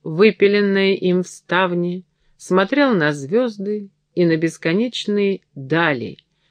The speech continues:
открывавшиеся с башни Форнезе. Окидывая взглядом равнину, которая тянулась к низовью По и к Феррари, он случайно увидел маленький,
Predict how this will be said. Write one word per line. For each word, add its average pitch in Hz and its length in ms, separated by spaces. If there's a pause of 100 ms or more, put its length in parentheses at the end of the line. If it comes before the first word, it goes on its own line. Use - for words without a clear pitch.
(120)
открывавшиеся 170 1200
с 139 100
башни 156 500
Форнезе. 135 720 (840)
Окидывая 160 680
взглядом 151 580
равнину, 151 520
которая 143 420
тянулась 151 540
к - 120
низовью 143 680 (140)
По 165 320 (160)
и - 240
к - 60
Феррари, 160 760 (520)
он 262 200
случайно 277 640
увидел 214 420
маленький, 160 800